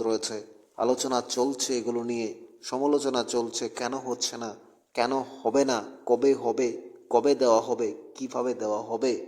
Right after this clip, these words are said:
কিন্তু বিধানসভা থেকে বেরিয়ে গেলেই এগুলো শেষ,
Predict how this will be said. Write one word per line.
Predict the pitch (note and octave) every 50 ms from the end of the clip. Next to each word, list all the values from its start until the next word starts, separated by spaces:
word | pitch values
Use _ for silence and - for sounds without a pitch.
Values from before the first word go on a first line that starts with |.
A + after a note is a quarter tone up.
| - - - - _ _ _ _ _ _ _ _ _ _ _ _ _ _ _
কিন্তু | - A#2 A2 A#2+
বিধানসভা | G#2+ G#2+ G#2+ G#2+ A#2 B2 A#2+ - B2+ B2 B2+ A#2+
থেকে | B2 B2 B2 B2+ A#2
বেরিয়ে | G#2 G#2+ G#2 A2+ A#2+ B2+ B2+
গেলেই | B2 C3+ C3 B2+ A2 F#2+ - - - - - - - _ _ _ _ _ _ _ _ _ _ _ _ _ _
এগুলো | A2 G2+ G2+ G2 F#2+
শেষ, | F#2 - - F#2+ D2 -